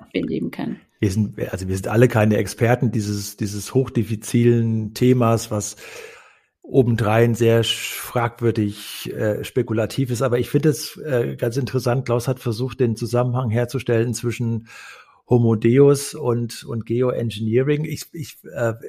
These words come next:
Speaker 2: sehe das, ich wü-, ich würd's, äh, vielleicht, vielleicht nochmal versuchen zuzuspitzen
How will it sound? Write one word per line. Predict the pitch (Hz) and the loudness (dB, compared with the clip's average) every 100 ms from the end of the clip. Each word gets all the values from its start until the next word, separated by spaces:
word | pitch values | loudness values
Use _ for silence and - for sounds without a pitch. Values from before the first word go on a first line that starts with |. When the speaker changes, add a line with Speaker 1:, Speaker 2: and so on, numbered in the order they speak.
| - - | -16 -18
Speaker 2:
sehe | - - 123 147 | -16 -6 -2 0
das, | 147 - - | -2 -4 -12
ich | - | -10
wü-, | 165 | -6
ich | 156 151 | -4 -4
würd's, | 165 - - - 160 | -4 -6 -14 -18 -8
äh, | 131 | -8
vielleicht, | - 151 151 | -6 -8 2
vielleicht | 131 127 | 4 6
nochmal | 135 131 | 6 6
versuchen | 127 117 156 147 | 4 4 4 2
zuzuspitzen | - 196 165 - - 117 - 110 104 | 2 0 0 -4 -2 -2 0 -2 -4